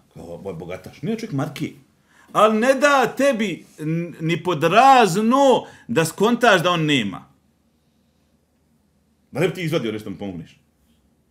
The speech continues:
Allah, sam bio nekada u situaciji da me ljudi počaste. I poslije saznam da je posudio pare da počasti. Nije imao para, što je kušta. Posudio je, počastio me večerom koju nije bio dužan uopšte. Ne, ja častim nas pet, on nema marke.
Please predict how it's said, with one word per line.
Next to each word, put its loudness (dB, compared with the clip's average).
Allah, -8
sam -14
bio -8
nekada -10
u -12
situaciji -10
da -10
me -10
ljudi -10
počaste. -12
I -20
poslije -8
saznam -6
da -8
je -14
posudio -12
pare -8
da -8
počasti. -18
Nije -8
imao -12
para, -18
što -20
je -20
kušta. -20
Posudio 2
je, 8
počastio 4
me 4
večerom 2
koju 0
nije -2
bio -2
dužan -8
uopšte. -8
Ne, 2
ja 4
častim 2
nas -2
pet, 2
on 2
nema 0
marke. -4